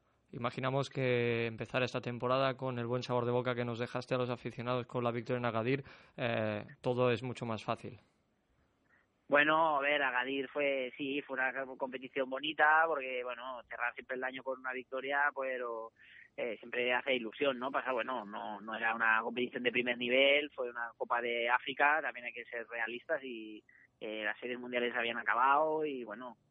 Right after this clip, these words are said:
Speaker 2: eh, y me hizo ilusión porque me dio muchos puntos de ranking mundial, y, y eso me ha permitido, pues, trabajar con ganas y, y con, y, y con tranquilidad de saber que iba a estar en estas primeras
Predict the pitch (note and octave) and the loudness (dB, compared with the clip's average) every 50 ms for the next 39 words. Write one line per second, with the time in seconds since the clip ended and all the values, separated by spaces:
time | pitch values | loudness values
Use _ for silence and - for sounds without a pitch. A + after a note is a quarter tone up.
0 | _ A#2 A2+ A2 A2 G2 F#2+ F#2 E2+ A2+ A#2+ B2 C3+ C3 - - D3 C#3 C#3 C3 | _ -20 -18 -18 -16 -16 -16 -14 -12 -12 -10 -6 -6 -4 0 0 2 2 2 0
1 | - D3+ E3 F#3+ F#3+ F3 D3 C#3+ C3 C3 B2+ B2+ C3 C3 C3+ - C#3 - - - | 2 2 2 4 4 4 2 2 0 0 0 2 0 0 -2 -4 -6 -8 -2 0
2 | D#3+ E3 E3 E3+ D#3 C#3+ C#3+ C#3 C3 C3+ C#3 C#3 - D3+ D3 C#3 C#3+ C#3+ C#3+ D#3 | 0 2 4 4 4 4 4 2 2 2 0 0 -2 -4 -4 -4 -6 0 2 4
3 | F3+ G3 G3+ G3 D#3+ C#3+ C3+ - - - - _ - D#3 D3 C#3 D3+ D3 D3+ C#3+ | 6 6 6 6 4 2 0 -2 -10 -20 -20 _ -2 -2 0 0 2 2 2 4
4 | C#3+ D3 C#3+ C#3+ C#3+ C3 C#3+ C#3+ D3+ D3+ - - - - C#3+ C3 A#2+ - - C3+ | 4 2 2 0 -2 -4 -2 -2 -2 -2 -2 -4 2 4 4 4 4 4 2 0
5 | C3+ C3+ C3 B2+ - _ _ _ _ _ _ - D3+ D3 D3+ D3+ D3+ D3+ D3+ D#3+ | 0 0 -4 -8 -12 _ _ _ _ _ _ -4 -2 -2 0 0 0 0 0 0
6 | D#3+ E3+ F3+ F3 F3 E3+ D#3+ D#3 D3+ A#2+ C3 B2+ B2 C3 B2+ B2+ B2 B2+ B2 B2 | -2 -2 -2 -2 -4 -6 -4 -4 -2 -2 -2 -2 -2 -4 -6 -6 -8 -8 -8 -6
7 | B2 B2 A#2+ A#2+ B2 C3 C3 B2+ C3+ C3+ B2+ C3 C3 C3 - C#3+ C#3+ C#3 C#3 C3+ | -6 -6 -8 -8 -6 -4 0 2 2 2 2 2 -2 -2 0 0 2 2 4 4
8 | C3+ C#3 D3+ E3 D#3 - C3+ B2+ B2+ - - C#3+ C#3 C3+ - C#3+ C#3 C3+ C3 B2 | 4 4 2 0 -2 -2 -2 -2 -2 -4 -2 -2 -2 0 0 -2 -4 -4 -8 -12
9 | - C3 - - C3+ B2+ B2+ B2 B2 A#2+ - | -14 -14 -10 -8 -8 -6 -4 -4 -4 -4 -4